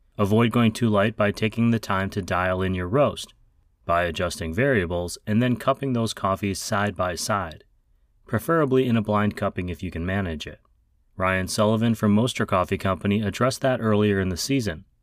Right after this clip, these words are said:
and he recommended that you try to roast new-to-you coffees at various levels of light to dark, and then start dialing in after cupping to determine which is closer to where you want the coffee taste to go.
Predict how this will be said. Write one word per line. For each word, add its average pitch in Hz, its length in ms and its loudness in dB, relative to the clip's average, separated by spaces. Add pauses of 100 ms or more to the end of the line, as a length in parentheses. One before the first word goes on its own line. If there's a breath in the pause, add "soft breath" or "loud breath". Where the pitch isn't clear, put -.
and 104 260 2
he 113 120 2
recommended 117 580 2
that 113 100 0
you 110 100 2
try 110 300 0
to 113 80 -2
roast 104 400 0
new-to-you 123 460 2
coffees 90 500 -2
at 107 160 -4
various 123 560 0
levels 101 320 0
of 98 100 -2
light 87 220 -2
to - 80 -10
dark, 85 380 -6 (540)
and 101 220 0
then 127 220 2
start 101 300 -2
dialing 90 420 0
in 90 280 -4
after 110 340 -2
cupping 113 420 -4 (340)
to 117 100 -4
determine 131 500 0
which 120 220 0
is 117 100 -2
closer 95 640 -4
to 117 140 2
where 113 260 4
you 117 180 4
want 98 220 0
the 104 100 -4
coffee 92 380 -2
taste 85 320 -8
to - 80 -8
go. 98 480 -2